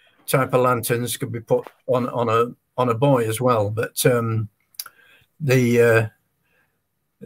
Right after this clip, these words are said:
I say there's a, a chap there just, just checking them as well. <laughs> So there were, everything had to be inspected and checked before it went out, of course, and double checked, 'cause they always had a,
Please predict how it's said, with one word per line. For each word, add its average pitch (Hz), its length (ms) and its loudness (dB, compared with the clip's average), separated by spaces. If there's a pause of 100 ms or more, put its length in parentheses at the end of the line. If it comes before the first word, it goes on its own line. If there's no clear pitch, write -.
(120)
I 123 40 0
say 139 200 6
there's 127 180 4
a, 127 200 2
a 127 100 2
chap - 320 2
there 127 260 4
just, 120 320 -4
just 139 240 0
checking 139 320 2
them 120 160 2
as 123 120 0
well. 123 340 4 (180)
<laughs> - 160 -8 (460)
So 135 260 4
there 135 120 2
were, 69 140 -2 (520)
everything 175 360 6
had 156 120 4
to 151 100 2
be 143 140 6
inspected 139 540 2
and 127 140 -2
checked 135 300 -2
before 127 280 -2
it 135 100 -6
went 127 160 -2
out, 127 240 0
of 107 120 -12
course, 117 340 0
and 117 140 -6
double 117 240 0
checked, - 440 -8 (360)
'cause 143 140 0
they 190 80 6
always 214 240 6
had 160 140 6
a, 143 220 4